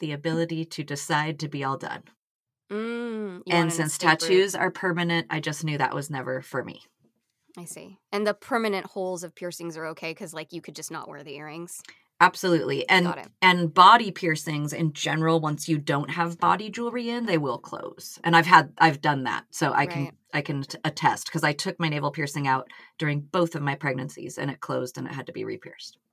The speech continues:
Speaker 2: Mm, okay.
Speaker 1: But to me,
Speaker 2: Excellent.
Speaker 1: once I have an outie, navel piercing, not a cute look. <laughs> So when the, when,
Speaker 2: <laughs>
Speaker 1: when the belly button pops, you're like, "Nope, gotta move on." <laughs>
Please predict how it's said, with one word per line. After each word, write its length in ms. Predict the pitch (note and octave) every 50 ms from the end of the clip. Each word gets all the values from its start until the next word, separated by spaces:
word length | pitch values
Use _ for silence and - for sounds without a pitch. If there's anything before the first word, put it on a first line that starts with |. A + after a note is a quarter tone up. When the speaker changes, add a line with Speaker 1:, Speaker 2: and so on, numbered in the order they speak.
| _ _ _ -
Speaker 2:
Mm, 300 | F#3+ G3 A#3+ A#3 D#3 D#3 _ _ _ _ _ F3 E3
okay. 380 | D#3 - - G3 F#3 D#3+ D#3 _ _ _ _ _ _ _
Speaker 1:
But 140 | - F3+ E3+
to 100 | - A3+
me, 200 | A3 A3+ A#3 A#3+
Speaker 2:
Excellent. 80 | A#3 -
Speaker 1:
once 200 | F#3+ G3 F#3+ -
I 80 | G3+
have 220 | G3+ G#3 F#3+ F3+ E3+
an 80 | D#3+
outie, 480 | C3 G#2 C#3 D3 D#3 E3+ E3 F#3 F#3+ F3+ - _ _ _ _ _ _ - _ _ _ -
navel 300 | D#3+ D3+ D3 C#3 C#3+ C#3+
piercing, 380 | - D#3 C#3 C3 - C#3 C3+ C3
not 160 | B2+ B2+ C3
a 40 | B2
cute 240 | - C3 A#2+ -
look. 220 | - - - - - - -
<laughs> 100 | C4+ B3+
So 380 | - - - C#4 C4 B3+ - - - - - - - - D#4+ -
when 240 | E4+ F4 F#4 - B3
the, 100 | D4 D#4+
when, 180 | F4+ C#4+ C#4 D4
Speaker 2:
<laughs> 280 | D#4+ - B3+ C#4+ C4 B3
Speaker 1:
when 180 | C#4+ D4+ D4
the 100 | D4 C#4+
belly 260 | - D4 C#4+ C#4+ D4 C#4+
button 260 | D4 C#4+ B3 C4+ B3+
pops, 400 | A#3 C#4+ B3 A#3+ B3 B3 - -
you're 120 | G#3+ G#3 G3+
like, 180 | F#3+ F#3 -
"Nope, 340 | - G3 F#3+ G3 G3 F#3+ _ -
gotta 220 | E3+ F3+ F3 E3+ E3+
move 180 | E3+ F3 E3
on." 100 | - - - -
<laughs> 80 | -